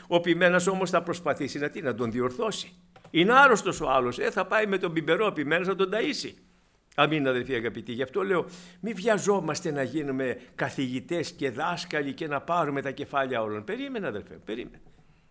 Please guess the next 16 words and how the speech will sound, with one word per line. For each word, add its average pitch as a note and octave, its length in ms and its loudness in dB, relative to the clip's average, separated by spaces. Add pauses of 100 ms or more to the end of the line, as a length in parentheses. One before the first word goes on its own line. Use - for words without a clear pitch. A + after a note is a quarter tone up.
(200)
Έχει A3 140 -4
πιο A3+ 160 -4
παλιούς F3+ 360 0
αδελφούς, B2+ 520 -2
πιο G3+ 180 -2
έμπειρους, C#3 480 0
πιο G3 180 -2
σοφούς, B2+ 500 -4
πιο A3 160 0
συνετούς. D3 580 -4 (280)
Έχουν A3 260 4
κάνει G#3+ 260 4
τα F#3 180 6
λάθη F#3+ 300 4
αυτά F3 300 2
που D#3 320 0